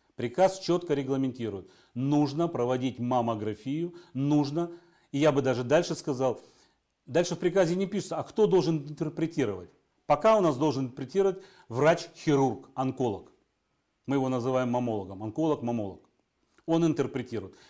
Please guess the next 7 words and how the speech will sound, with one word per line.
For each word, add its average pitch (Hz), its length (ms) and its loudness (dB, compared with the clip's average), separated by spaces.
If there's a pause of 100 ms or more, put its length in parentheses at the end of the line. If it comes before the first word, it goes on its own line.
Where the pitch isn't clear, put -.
Хотите 180 400 -2
брать 165 240 0
на 156 80 -2
себя 151 260 0
такую 139 260 -2
ответственность, 120 440 -6
берите, 190 520 -2